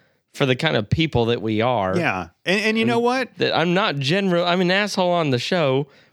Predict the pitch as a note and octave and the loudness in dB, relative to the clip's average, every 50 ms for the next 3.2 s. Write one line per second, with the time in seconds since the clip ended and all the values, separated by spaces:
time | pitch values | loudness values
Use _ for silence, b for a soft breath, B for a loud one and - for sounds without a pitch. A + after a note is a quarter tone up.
0 | b - C3 C#3+ D#3 E3 F3 E3+ D#3+ A#2 A2+ A#2+ A#2 C3+ D3 D3+ D3+ C#3+ C#3+ C#3 | b -4 -2 0 0 0 0 -2 -2 -4 -6 -4 -2 -2 0 0 0 0 0 2
1 | C3+ C3+ C#3 - F2 G#2 G2 F#2 F2+ F#2+ A2+ C3+ D3 D3+ C#3 B2 A2 - F#2+ G2 | 0 0 0 0 -2 -4 -4 -4 -2 0 0 2 2 2 0 0 -2 -2 -2 0
2 | G2 G2 F#2+ - - A2 G2+ G2 G2 G2+ G2 G2 G2 F#2+ F#2 - - G2+ F#2 F#2 | 0 0 -2 -2 -2 0 0 2 0 0 0 -2 -2 -4 -4 -2 -2 -2 0 0
3 | G#2+ B2 C3 | -2 -2 -4